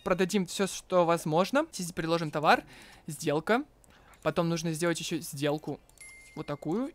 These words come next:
и сделку вот такую. Господи,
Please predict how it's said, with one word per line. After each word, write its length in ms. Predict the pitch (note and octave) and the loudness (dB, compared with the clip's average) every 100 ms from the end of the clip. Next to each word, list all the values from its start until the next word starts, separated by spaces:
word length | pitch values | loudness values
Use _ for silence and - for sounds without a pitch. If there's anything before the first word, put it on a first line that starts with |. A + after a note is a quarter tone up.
| - | -8
и 160 | G3 | -6
сделку 360 | F#3+ E3 F3+ D#3+ | -2 -2 -2 -4
вот 100 | D3+ | -8
такую. 260 | D3+ - - - _ _ - _ _ - _ _ - - | -10 -12 -18 -20 _ _ -20 _ _ -20 _ _ -20 -10
Господи, 300 | - A3+ F#3 | -4 -2 0